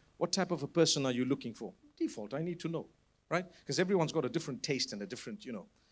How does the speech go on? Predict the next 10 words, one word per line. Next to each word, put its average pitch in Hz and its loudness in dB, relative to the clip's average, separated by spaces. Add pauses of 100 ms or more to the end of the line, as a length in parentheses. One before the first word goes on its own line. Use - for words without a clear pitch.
(120)
type 131 -2
of 120 -6
person 120 2
they're 110 0
looking 113 -4
for. - -14 (360)
So 285 8
they 175 8
start 156 8
rattling 135 4